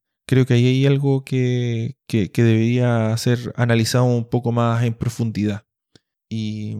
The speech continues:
ay, y, ay, bueno, y lo otro, comisionado Lucho, que le quería comentar es que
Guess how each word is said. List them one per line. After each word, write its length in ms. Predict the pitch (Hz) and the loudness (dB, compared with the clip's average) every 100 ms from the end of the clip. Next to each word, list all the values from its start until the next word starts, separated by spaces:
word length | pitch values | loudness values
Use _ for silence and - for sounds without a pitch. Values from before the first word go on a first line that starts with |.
| 98 - - | -10 -12 -8
ay, 120 | 165 | -8
y, 220 | - 151 - | -6 -8 -4
ay, 160 | - 202 | -2 0
bueno, 220 | 180 196 | 2 4
y 40 | |
lo 120 | 143 156 | 4 4
otro, 260 | 190 196 | 4 2
comisionado 400 | 175 175 185 190 | 2 2 4 4
Lucho, 240 | 196 214 175 | 4 2 2
que 80 | |
le 100 | 156 | 2
quería 220 | 151 151 170 | 2 0 0
comentar 380 | 165 139 185 | 0 0 0
es 100 | 185 | 0
que 320 | - 143 135 | 0 -2 -2